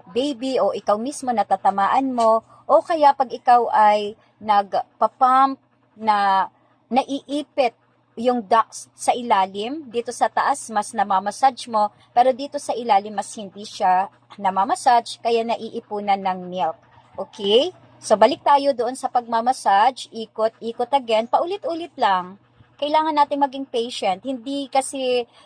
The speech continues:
basta lang natatanggal agad, lalo na pagka, ah, mahirap nang alisin yung clog or talagang malapot na yung milk.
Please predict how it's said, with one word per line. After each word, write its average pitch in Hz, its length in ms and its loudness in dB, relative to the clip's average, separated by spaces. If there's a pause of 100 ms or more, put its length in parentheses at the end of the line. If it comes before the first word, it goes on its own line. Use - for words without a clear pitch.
(120)
basta 254 400 2
lang 247 240 2
natatanggal 226 760 0
agad, 190 440 0
lalo 240 240 0
na 247 160 -2
pagka, 214 720 4 (400)
ah, 208 240 4
mahirap 233 640 -2
nang 233 160 -6
alisin 220 480 -6
yung 202 160 -6
clog 175 400 2
or 208 400 0 (120)
talagang 214 360 0
malapot 208 480 -2
na 208 120 -6
yung 190 200 -8
milk. 170 320 -8